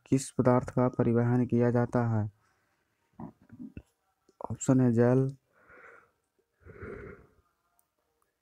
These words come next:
पेट्रोल, गैस, तरल खनिज। तो हमारा सही आंसर है सी, गैस। अगला प्रश्न है,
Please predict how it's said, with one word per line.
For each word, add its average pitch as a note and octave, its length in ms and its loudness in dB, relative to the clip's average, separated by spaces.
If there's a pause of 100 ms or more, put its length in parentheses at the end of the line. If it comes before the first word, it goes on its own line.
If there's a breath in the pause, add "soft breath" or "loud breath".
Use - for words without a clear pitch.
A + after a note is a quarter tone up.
(840)
पेट्रोल, C#3 580 2 (640)
गैस, C3 540 2 (1200)
तरल C3 240 4
खनिज। A2+ 500 2
तो A2+ 80 -2
हमारा A#2 160 2
सही B2 280 -2
आंसर B2 260 0
है A#2+ 60 0
सी, B2+ 280 2 (760 loud breath)
गैस। B2 560 2
अगला A#2+ 220 0
प्रश्न C3 360 2
है, B2+ 340 2